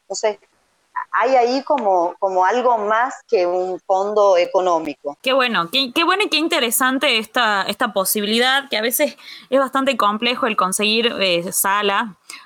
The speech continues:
Speaker 2: o el, incluso el hacer la, el, el registro audiovisual del,
Speaker 1: Sí.
Speaker 2: de lo que uno presenta, es bastante complejo, a veces bastante caro.
Speaker 1: Ujú.
Speaker 2: Este,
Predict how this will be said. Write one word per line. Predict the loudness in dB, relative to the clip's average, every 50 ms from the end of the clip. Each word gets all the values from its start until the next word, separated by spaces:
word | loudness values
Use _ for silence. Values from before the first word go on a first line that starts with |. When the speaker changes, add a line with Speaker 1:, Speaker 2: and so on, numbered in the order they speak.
| -20 _ -2
Speaker 2:
o | 0 2 4 4
el, | 4 4
incluso | 2 2 2 2 0 0 0 0
el | 0 0 0 0 0
hacer | 0 -2 -2 -2 0 0
la, | 2 0 0
el, | 2 2 2 2 2 0 -2 -2 -4 -4 -2
el | -2 -2
registro | -2 -2 -2 -2 -2 -2 -2 -2 -2 0 2 2 2 2 0 -4 _
audiovisual | -2 0 0 2 2 0 0 0 0 0 2 2 2 2 0 -2 -4 -8 -10
del, | -8 -6 -4 -2 0
Speaker 1:
Sí. | 0 0 -2
Speaker 2:
de | -2 -4
lo | -4 -2 0
que | 0
uno | 2 2 2 0
presenta, | 0 -2 -2 -2 -2 -4 -2 -2 -2 0 2 2 2 0 0
es | -2 -2
bastante | -2 -2 -2 -2 -2 -2 -2 -2 0
complejo, | 0 0 0 0 0 0 0 0 0 0 2
a | 2 4 2 2
veces | 0 -2 -4 -6 -8 -8
bastante | -8 -6 -6 -4 -4 -2 -2 -2 -2
caro. | 0 0 0 0 0 -2 -2 -4 _ _ _ _ _ _ _ _ _ _
Speaker 1:
Ujú. | -2 -2 -2
Speaker 2:
Este, | -2 -2 0 0 0 0 0 -2 -4